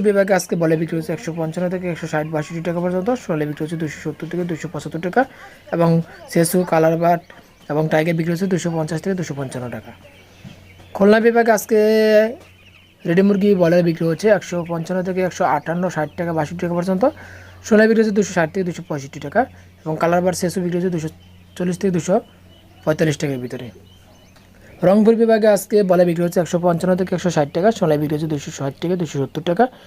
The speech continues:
কালার বাট শেষু টাইগার এগুলো বিক্রি হচ্ছে দুশো পঁয়তাল্লিশ থেকে দুশো পঞ্চাশ টাকা। সিলেট বিভাগে আজকে ব্রয়লার বিক্রি হচ্ছে একশো পঁয়ষট্টি থেকে একশো সাতষট্টি, সত্তর টাকা পর্যন্ত,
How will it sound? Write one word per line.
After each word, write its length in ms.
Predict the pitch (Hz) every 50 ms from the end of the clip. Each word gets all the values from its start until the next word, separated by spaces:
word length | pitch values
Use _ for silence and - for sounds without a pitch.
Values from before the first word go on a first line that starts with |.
| - - _ _
কালার 200 | - 175 180 180 180
বাট 100 | 190 190 - -
শেষু 200 | 180 170 - 196 185 175
টাইগার 280 | 185 165 165 170 175 175 170
এগুলো 220 | 165 160 160 160 156
বিক্রি 140 | 160 - 180
হচ্ছে 140 | 170 165 196 170
দুশো 140 | 175 - 180 170 -
পঁয়তাল্লিশ 760 | 180 156 156 - _ _ _ _ _ _ - 170 170 175 165 - -
থেকে 120 | 196 208 196
দুশো 140 | 180 151 156 143
পঞ্চাশ 260 | 143 135 127 - 131 - -
টাকা। 140 | 175 170 233 277 - - - - - - - _ _ - _ _ - -
সিলেট 200 | - 220 220 214 208
বিভাগে 240 | 233 233 233 226 233 220 214
আজকে 180 | 208 - 247 233 202
ব্রয়লার 180 | 196 185 185 185
বিক্রি 140 | 180 185 190
হচ্ছে 140 | 185 180 - 202
একশো 140 | 175 - 214 202 175
পঁয়ষট্টি 360 | 202 190 175 - 196 180 202 196 202
থেকে 180 | 196 202 208 202 190
একশো 200 | 160 - - 190 190 190 - - - - - - _ _ - - _ _ - -
সাতষট্টি, 360 | 180 170 165 - 196 180 208 185 -
সত্তর 220 | 190 175 - 180 190
টাকা 120 | 196 190 190 180
পর্যন্ত, 220 | 196 190 196 190